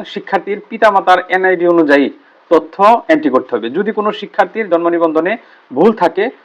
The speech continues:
তাহলে অবশ্যই সেটা নিয়ে অভিভাবকের সাথে কথা বলতে হবে এবং অভিভাবক সেটা সংশোধন করে দিলে পরে সেটা এন্ট্রি করতে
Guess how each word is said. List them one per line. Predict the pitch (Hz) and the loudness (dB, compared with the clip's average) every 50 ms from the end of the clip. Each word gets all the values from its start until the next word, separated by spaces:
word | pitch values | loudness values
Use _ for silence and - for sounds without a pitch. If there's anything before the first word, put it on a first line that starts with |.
| _ _ | _ _
তাহলে | 180 165 165 165 165 180 | 2 4 6 6 6 6
অবশ্যই | 190 226 196 - - 185 170 190 220 - - - | 4 2 -2 0 2 2 2 2 2 -2 -8 -2
সেটা | - 185 185 190 190 185 185 185 185 | 2 4 4 4 2 2 0 0 0
নিয়ে | 190 202 208 185 170 | 0 -4 -2 -2 -2
অভিভাবকের | 165 165 165 165 156 156 - 170 160 | 0 0 -2 -2 -4 -6 -8 -6 -6
সাথে | 165 165 202 226 240 - _ _ _ _ 170 | -6 -4 -4 -8 -8 -10 _ _ _ _ 0
কথা | 180 - 190 190 | 2 2 2 0
বলতে | 196 190 - 196 | 0 0 0 0
হবে | 202 190 247 262 220 151 | 0 2 2 0 2 2
এবং | 165 220 302 - - _ _ _ _ - | 4 2 2 2 -2 _ _ _ _ 0
অভিভাবক | - 170 180 196 190 202 220 220 - | 2 2 4 2 2 2 0 -2 -2
সেটা | 175 165 170 165 - - | 0 0 0 0 0 -2
সংশোধন | 175 165 - 165 156 151 139 - - | -4 -4 -2 -2 -4 -4 -4 0 0
করে | 180 175 175 160 143 139 | 2 4 4 2 2 0
দিলে | 165 180 175 190 190 - | -4 -2 -2 -2 -2 0
পরে | 151 143 165 202 - | 0 0 0 -2 -4
সেটা | - 139 160 151 196 247 - 131 | -8 -4 -2 -2 -2 -2 -6 -10
এন্ট্রি | 117 - 110 120 | -10 -8 -6 -8
করতে | - - - | -8 -8 -8